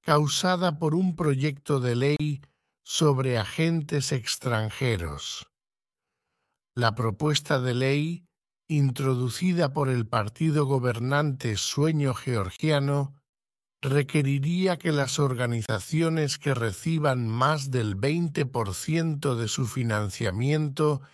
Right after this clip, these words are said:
desde el extranjero se registren como agentes extranjeros.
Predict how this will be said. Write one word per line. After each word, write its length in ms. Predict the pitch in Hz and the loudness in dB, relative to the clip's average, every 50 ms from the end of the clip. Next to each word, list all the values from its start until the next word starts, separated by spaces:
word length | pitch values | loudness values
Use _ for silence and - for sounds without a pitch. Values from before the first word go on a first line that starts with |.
| _ _ _ _ _ - | _ _ _ _ _ -2
desde 420 | 139 143 147 139 123 120 139 139 | 2 2 2 2 2 2 0 0
el 120 | 131 127 127 | 2 0 -2
extranjero 1120 | 123 - - - - 139 123 117 117 113 - - 175 185 180 147 117 92 85 78 73 - _ _ _ _ _ - _ _ _ _ | -2 -4 -6 -6 -2 -2 0 0 0 -2 -2 -2 0 0 2 2 0 0 -2 -4 -6 -10 _ _ _ _ _ -20 _ _ _ _
se 240 | - - - 160 143 | -6 0 2 2 2
registren 880 | 131 131 131 117 - - 175 175 151 - - - 160 160 151 147 139 | 4 0 -2 -2 -2 0 0 0 0 -2 -2 -2 0 0 0 0 -2
como 640 | 120 - 151 135 131 127 120 113 110 107 98 87 - _ _ _ _ _ _ _ _ 123 | 0 0 2 2 2 2 4 4 4 2 2 0 -6 _ _ _ _ _ _ _ _ 4
agentes 1000 | 131 113 104 - - - - 147 165 170 175 170 151 147 - 175 151 139 - - | 4 4 4 0 -6 -2 0 2 2 2 2 0 -2 -2 -2 -2 -2 0 -2 -4
extranjeros. 1400 | - - - - - - 139 139 135 135 131 - - 139 131 107 87 85 80 69 - - - - - - | -4 -4 -6 -6 -4 0 0 2 2 0 -2 -2 0 2 2 2 2 -2 -4 -4 -6 -8 -10 -10 -12 -14